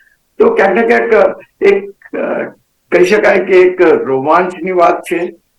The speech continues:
ચોગ્ગા છગ્ગા જોવાની વાત છે. અ, એનો મેચ મેદાન ઉપર જઈને જોઈને જે મેચનો જે ચાર્મ હોય, એ ચાર્મ એ છે કે ભાઈ, જ્યારે કોઈ ખેલાડી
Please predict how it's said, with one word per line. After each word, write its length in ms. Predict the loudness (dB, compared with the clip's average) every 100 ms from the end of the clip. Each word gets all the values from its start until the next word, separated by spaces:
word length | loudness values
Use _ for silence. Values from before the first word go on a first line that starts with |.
| _
ચોગ્ગા 300 | -4 -2 0
છગ્ગા 340 | -2 -2 0 0
જોવાની 440 | 0 0 0 0
વાત 260 | 0 -2 -2
છે. 320 | -4 -4 -4 -10 _ _ _ _ _
અ, 100 | 0 2 4 4 0 -4
એનો 180 | -6
મેચ 300 | -4 -2 -2 -2 -10 -8
મેદાન 320 | -4 0 0
ઉપર 320 | 0 -2 -2
જઈને 460 | -2 -2 -2 -2 -2
જોઈને 480 | -4 -4 -4 -4 -4
જે 120 | -4
મેચનો 540 | -4 -4 -6 -4 -4
જે 220 | 0 -2 0
ચાર્મ 340 | 0 0 0 0
હોય, 240 | 0 0 -6 _ _ -6
એ 60 | -4
ચાર્મ 540 | -2 -2 0 0 -2
એ 220 | 2 2 2
છે 240 | 0 -4
કે 120 | -2
ભાઈ, 240 | -4 -4 0
જ્યારે 300 | 2 2 2
કોઈ 300 | 0 -6 -6
ખેલાડી 480 | -4 0 2 0